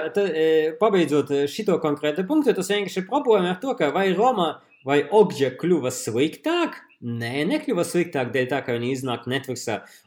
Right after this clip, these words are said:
un, ā, kinoteātros. Tad kāpēc Kannu kinofestivālā, tā, kas ir prestižs, viņa nav iekļauta? Nu,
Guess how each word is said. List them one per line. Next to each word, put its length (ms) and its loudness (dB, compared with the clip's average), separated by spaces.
un, 280 -2
ā, 400 -4
kinoteātros. 580 -4
Tad 160 -10
kāpēc 480 -4
Kannu 400 2
kinofestivālā, 800 -2
tā, 160 -6
kas 200 -8
ir 200 -12
prestižs, 640 0
viņa 200 -4
nav 240 2
iekļauta? 400 -10
Nu, 160 0